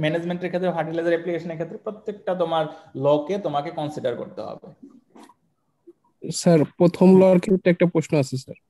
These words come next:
Speaker 1: হ্যাঁ।
Speaker 2: Sir, আদৌ কি এভাবে প্ল্যান্ট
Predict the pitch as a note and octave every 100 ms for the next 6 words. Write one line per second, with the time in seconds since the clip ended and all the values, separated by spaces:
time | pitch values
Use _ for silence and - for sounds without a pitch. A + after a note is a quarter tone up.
0 | _ C3 A2+ G2+ _ _ _ _ _ _
1 | _ _ _ - D#3+ D3 - D#3+ E3+ F#3
2 | F#3+ A3 G#3+ F#3+ F#3+ F#3+ F#3+ F#3 F3+ F#3